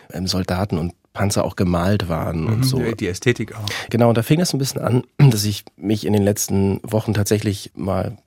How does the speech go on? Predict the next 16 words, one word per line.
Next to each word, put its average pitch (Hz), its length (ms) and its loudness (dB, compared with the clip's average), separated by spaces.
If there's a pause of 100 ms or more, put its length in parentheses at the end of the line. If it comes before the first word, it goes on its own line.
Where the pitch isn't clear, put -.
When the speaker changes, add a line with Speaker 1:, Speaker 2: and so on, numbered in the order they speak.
(120)
Speaker 1:
ein 98 80 -10
bisschen 92 440 -2
angefangen 95 420 0
habe, 92 80 -4
mich - 160 -6
ein - 60 -2
bisschen 95 280 0 (400)
mehr 87 260 0
mit 87 200 -2
den, 92 320 -4 (180)
mit 92 160 -4
dem 85 140 0
zu 87 100 -2
beschäftigen, - 480 -4
was 87 160 -4
sozusagen - 600 -6